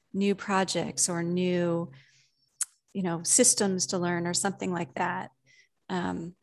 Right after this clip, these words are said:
so writing's been really good for me f-, that way because every book is a new challenge, new research and plot points to figure out and characterization to figure out. And, um, you know, I get frustrated, but I also have to remind myself that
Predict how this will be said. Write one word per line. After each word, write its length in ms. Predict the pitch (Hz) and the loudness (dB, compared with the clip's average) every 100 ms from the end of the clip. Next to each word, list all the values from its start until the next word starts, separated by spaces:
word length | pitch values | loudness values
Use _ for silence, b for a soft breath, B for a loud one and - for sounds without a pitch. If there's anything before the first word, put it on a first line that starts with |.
| _ _ - | _ _ -4
so 280 | - 190 185 | 2 2 2
writing's 460 | 180 254 262 254 | 6 8 10 8
been 140 | 247 226 | 8 6
really 180 | 214 196 | 6 4
good 200 | 349 - | 2 4
for 100 | 302 | 4
me 160 | 262 240 | 4 2
f-, 100 | - | 2
that 220 | 220 208 | 4 4
way 180 | 208 196 | 2 0
because 340 | 202 - 196 | -4 -4 0
every 220 | 202 196 | 2 2
book 340 | 185 190 185 196 | 0 0 0 0
is 140 | 175 | -2
a 80 | 180 | 0
new 280 | 180 180 180 | -2 0 0
challenge, 580 | - 254 247 233 233 - - | 0 4 4 4 2 -4 -8
new 160 | 190 175 | -6 2
research 760 | 240 240 226 220 214 202 - | 2 4 4 4 4 2 -2
and 280 | 185 185 180 - B B B _ | -2 -4 -4 -10 B B B _
plot 240 | - 226 - | 4 4 4
points 440 | 247 220 208 - | 4 4 4 2
to 60 | 214 | 2
figure 240 | 202 208 | 2 6
out 300 | 202 196 196 | 8 6 4
and 120 | 190 185 | 0 -4
characterization 760 | 220 208 214 202 190 185 - | -2 -2 0 0 0 0 -2
to 60 | 185 | -4
figure 340 | - 185 185 | -4 -4 0
out. 340 | 180 175 175 - | 0 2 0 -2
And, 260 | 180 165 175 B B B B B B _ - | -6 -8 -12 B B B B B B _ -6
um, 220 | 180 170 | -4 -2
you 80 | 170 | -4
know, 60 | |
I 40 | - | -4
get 160 | 208 | -6
frustrated, 480 | - 277 - 190 190 | 0 2 2 0 0
but 120 | 185 | 0
I 40 | 185 | 0
also 180 | 175 180 | -2 -4
have 60 | |
to 80 | - | -4
remind 260 | 175 185 180 | -2 0 0
myself 400 | 180 - 180 - | 0 0 -2 -4
that 220 | 180 - | -6 -6